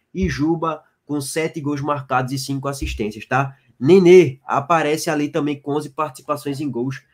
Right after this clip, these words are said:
com a camisa de Juventude. E o Sport vai perder uma dessas referências, que é Juba,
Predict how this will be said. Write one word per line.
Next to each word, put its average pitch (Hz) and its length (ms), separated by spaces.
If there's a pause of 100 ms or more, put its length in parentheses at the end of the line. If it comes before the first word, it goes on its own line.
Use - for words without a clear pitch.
(220)
com - 80
a 135 100
camisa 139 380
de 127 80
Juventude. 135 640 (200)
E 135 80
o 156 40
Sport 180 420
vai 175 120
perder 180 260
uma 156 100
dessas 151 240
referências, 135 540
que 139 160
é 143 180
Juba, 135 460